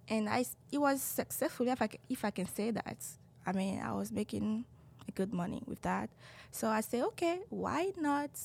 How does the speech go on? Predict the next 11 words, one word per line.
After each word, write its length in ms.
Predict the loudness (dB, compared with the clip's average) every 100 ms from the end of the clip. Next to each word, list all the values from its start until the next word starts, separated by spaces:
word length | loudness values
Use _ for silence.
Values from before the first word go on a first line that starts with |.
| -12 -6
like, 240 | -2 -2 0
make 200 | 0 0
it 160 | -4 -2
bigger, 300 | -2 0 0
accessible 480 | 0 -2 -4 -4
for 220 | -4 -4 -4
everybody, 640 | -2 -2 0 0 0 0
since 480 | 0 0 2 0 -6 -8
I 200 | -6 -4
see 260 | -4 -2 0
that 200 | 0